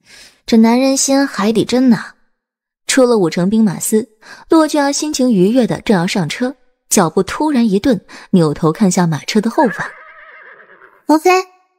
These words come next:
见他迟迟不上车，秦燕儿从马车里探出个脑袋来询问。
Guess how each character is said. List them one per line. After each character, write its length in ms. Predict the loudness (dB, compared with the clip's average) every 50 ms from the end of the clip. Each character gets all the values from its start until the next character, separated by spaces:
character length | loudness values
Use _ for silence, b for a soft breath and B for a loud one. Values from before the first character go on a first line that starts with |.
| _ _ _ _ _ _ _ _ _ _ _ _ _ _ _ _
见 220 | 0 0 0 0
他 100 | 0 -2
迟 220 | -4 -2 0 -2 0
迟 160 | 0 -2 -2
不 160 | 0 0 -2
上 180 | 0 0 -2 -2
车， 240 | -2 -2 -4 -6 -6 _ _ B B B B B B
秦 220 | -4 0 0 2
燕 100 | 2 2
儿 120 | 0 0 -2
从 160 | -2 -2 -2
马 160 | 0 -2 -2
车 180 | -2 0 0 2
里 120 | 2 2
探 200 | 0 0 0 0
出 120 | 0 0 0
个 60 | 0
脑 160 | 0 0 -2
袋 120 | -2 -2
来 100 | -2 -2
询 220 | -2 -2 -2 -2 -2
问。 200 | -2 -2 -4